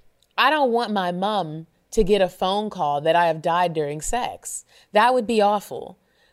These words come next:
Please help. Should I be open to trying what he likes, or should I just move on? Signed, almost killed by my bikey boyfriend. To add a face to this story, I promise I'm actually cute. She sent, uh, her Instagram.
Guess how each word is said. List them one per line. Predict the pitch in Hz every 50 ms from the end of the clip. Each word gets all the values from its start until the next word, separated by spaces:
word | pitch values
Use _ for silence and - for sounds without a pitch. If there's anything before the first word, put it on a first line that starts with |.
| _ _ -
Please | - 269 285 294 294 285 254 -
help. | - 190 143 135 - - - _ _ _ _
Should | - - - 247 254
I | 269 311
be | 302 254 285 277 - -
open | 190 208 220 - 262 254 240
to | 220 190
trying | 170 - - - - - 175 170 175 190 214 220 214
what | 196 185 180
he | 180 175 165
likes, | 160 151 151 170 196 196 - -
or | 196 185
should | - - 208 233
I | 247 285
just | - - 240 - -
move | 190 175 165 156
on? | 175 170 151 143 143 147 156
Signed, | - - 214 208 208 220 220 220 214 - _ -
almost | 180 202 214 226 214 185 - -
killed | - - 214 208 208 185
by | 180 165
my | 165 165 165
bikey | 160 165 151 170 165 - 170 165
boyfriend. | 160 160 165 175 180 175 - 95 92 85 85 87 _ _ _ _ _ _ _ _ _ _ _ _ _ _ _ - - _ -
To | - 226 208 - 160
add | 196 214 233 247
a | 226
face | - - 190 196 202 -
to | - 196
this | 170 165 165 156
story, | - - 165 156 151 156
I | 165
promise | 156 - - 175 165 160 151 143 151 -
I'm | - 165 160
actually | 123 147 160 160 156 - - 156 143 147
cute. | - - 156 123 107 78 - -
She | - - 156
sent, | 147 - - 143 127 117 - _ -
uh, | - - - - -
her | 156 156 117
Instagram. | 110 123 131 - - - 95 80 78 73 76